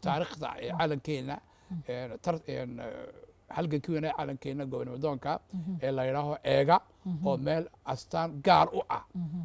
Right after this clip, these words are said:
Speaker 1: een, halganka gobonimo doonka iyo
Speaker 3: Mhm.
Speaker 1: astaamihii iyo taariikhdii
Speaker 3: Xasuus weyn
Speaker 1: ha-,
Speaker 3: ah.
Speaker 1: xasuus weyn u ah.
Speaker 3: Mhm.
Speaker 1: Halkaasina in bandhig iyo wax, iyo exposition lasoo bandhigi doono,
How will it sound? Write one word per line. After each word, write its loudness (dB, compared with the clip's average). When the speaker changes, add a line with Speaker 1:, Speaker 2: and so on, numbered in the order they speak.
Speaker 1:
een, -6
halganka -4
gobonimo 2
doonka 2
iyo -2
Speaker 3:
Mhm. -6
Speaker 1:
astaamihii -2
iyo -2
taariikhdii -2
Speaker 3:
Xasuus 2
weyn 8
Speaker 1:
ha-, 2
Speaker 3:
ah. 2
Speaker 1:
xasuus 0
weyn 2
u -2
ah. 2
Speaker 3:
Mhm. -18
Speaker 1:
Halkaasina 2
in -4
bandhig 0
iyo 0
wax, -4
iyo -4
exposition -4
lasoo -4
bandhigi -2
doono, -4